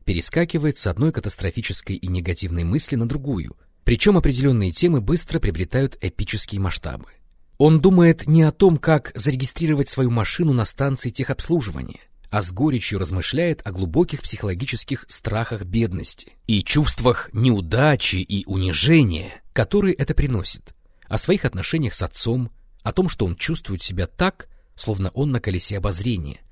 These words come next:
а колесо обозрения вот-вот сломается. Эта буря в голове — просто перегрузка его мозга. Нормально искать закономерности,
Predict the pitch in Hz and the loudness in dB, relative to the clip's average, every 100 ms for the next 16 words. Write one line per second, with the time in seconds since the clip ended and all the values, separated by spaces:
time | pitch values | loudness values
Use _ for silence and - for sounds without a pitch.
0 | - - 101 92 87 - 101 85 - 131 | -20 -8 -4 -2 0 0 0 0 0 0
1 | 160 147 107 101 113 123 120 101 62 - | 0 0 -2 -2 -2 -2 -4 -6 -8 -8
2 | - - _ _ _ _ 180 190 170 160 | -8 -10 _ _ _ _ 2 4 4 2
3 | - 110 135 143 90 92 90 87 147 165 | 2 -2 0 2 0 -2 0 0 -2 -4
4 | - - - - - 165 190 - - 117 | -6 -20 -20 -20 0 2 2 0 -2 -2
5 | 104 160 - 104 113 92 82 - - - | -2 -2 -2 -2 -2 -2 -4 -4 -8 -20
6 | _ _ - _ - 123 127 180 214 151 | _ _ -20 _ -4 0 2 4 4 4
7 | 104 - - - 160 156 - 120 113 98 | 2 0 -2 0 0 0 -2 -2 -2 0
8 | 104 90 87 - - | 0 -2 -4 -6 -8